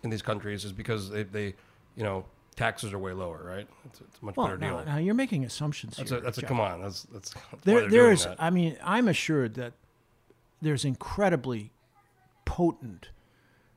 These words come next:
Speaker 2: uh, review by the Panamanian Coast Guard of sh-, vessel s-, safety standards, the, c-, the crewing level. They, the Panamanian
Speaker 1: I'm sure there
Speaker 2: government,
Speaker 1: is, yeah.
Speaker 2: you know, if it's, if they're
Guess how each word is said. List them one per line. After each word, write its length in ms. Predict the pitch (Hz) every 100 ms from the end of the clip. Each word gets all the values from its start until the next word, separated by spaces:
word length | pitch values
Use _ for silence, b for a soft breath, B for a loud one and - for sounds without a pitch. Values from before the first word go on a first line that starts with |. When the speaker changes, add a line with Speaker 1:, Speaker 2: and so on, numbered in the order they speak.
| -
Speaker 2:
uh, 260 | 147 120 104 - _ _ _ _ _ _ _ - -
review 640 | 143 143 117 143 120 104 - 170
by 140 | 127
the 80 | 127
Panamanian 800 | - 147 151 143 131 127 120 104 -
Coast 300 | 131 135 -
Guard 240 | 110 101 - _ _ _ _ _
of 180 | - 110 - _ -
sh-, 220 | 143 - - -
vessel 500 | 131 131 117 101 104 _ _ _ -
s-, 160 | - -
safety 360 | - 147 127 127
standards, 460 | - 117 104 107
the, 80 | -
c-, 160 | - -
the 80 | 175
crewing 340 | - 240 196
level. 260 | 156 135 127
They, 280 | 156 208 - - -
the 100 | 170 190
Panamanian 520 | 254 294 269 247 202
Speaker 1:
I'm 60 |
sure 60 | 147
there 80 | 160
Speaker 2:
government, 280 | - 147 123
Speaker 1:
is, 140 | -
yeah. 220 | 104 95 92
Speaker 2:
you 40 | 233
know, 120 | 170
if 100 | -
it's, 140 | 170
if 160 | 190 -
they're 160 | 170